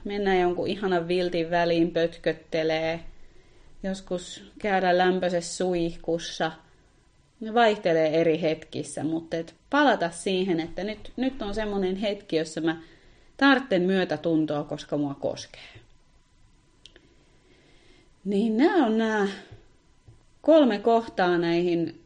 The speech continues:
vaikeisiin hetkiin. Ja tehdään tähän liittyen nyt semmonen pieni harjoitus. Voit ihan sulkea silmät.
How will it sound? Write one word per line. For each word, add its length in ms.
vaikeisiin 1080
hetkiin. 540
Ja 80
tehdään 400
tähän 520
liittyen 540
nyt 140
semmonen 380
pieni 360
harjoitus. 880
Voit 280
ihan 280
sulkea 400
silmät. 720